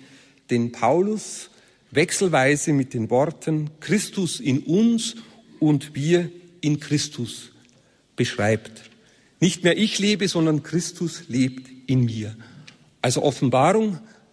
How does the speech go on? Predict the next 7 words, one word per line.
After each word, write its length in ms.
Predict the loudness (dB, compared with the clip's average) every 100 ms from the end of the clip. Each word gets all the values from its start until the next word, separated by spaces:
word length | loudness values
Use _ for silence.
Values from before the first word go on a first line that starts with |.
| _ _
geschieht 440 | -8 -4 -4 -2
dann 420 | 0 0 0 -2 -6 -14 -20 -20 _ _ _ _ _ _
für 340 | -4 2 2 2
uns, 440 | 2 2 0 -8 -16 -20 -20
für 220 | -4 -2
den 140 | 0
Einzelnen, 800 | 0 0 0 0 0 2 2